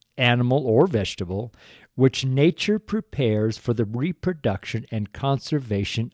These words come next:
of the species. The seeds of plants are a deciduous part, containing the rudiments of a new vegetable.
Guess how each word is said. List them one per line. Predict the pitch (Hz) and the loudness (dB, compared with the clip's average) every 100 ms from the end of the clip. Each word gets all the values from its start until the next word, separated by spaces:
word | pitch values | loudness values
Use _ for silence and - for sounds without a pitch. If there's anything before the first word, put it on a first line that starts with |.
| - | -8
of | 98 | -6
the | 101 | -4
species. | 104 - 139 135 - 101 82 87 - - _ _ _ _ _ | -6 -6 -6 -4 -6 -8 -12 -16 -16 -18 _ _ _ _ _
The | 104 | -8
seeds | 101 - 120 120 110 | -6 -2 0 0 -2
of | 98 - | -6 -8
plants | 135 165 131 113 - - | -4 -2 0 -2 -6 -4
are | 104 101 | -2 -2
a | |
deciduous | 98 101 - 185 156 107 95 110 - | -4 -6 -6 -8 -4 -4 -4 -6 -8
part, | - - 98 - - _ - - _ | -12 -12 -12 -14 -20 _ -20 -20 _
containing | - 117 - 139 147 170 151 | -4 -4 -2 -2 0 0 0
the | 117 | 0
rudiments | 110 139 226 123 98 110 120 - - - - - | 2 0 0 0 -2 -4 -6 -10 -14 -20 -10 -4
of | 113 | 0
a | 123 | 2
new | 113 113 107 | 2 0 2
vegetable. | 123 147 - 101 87 | 2 0 -4 -10 -12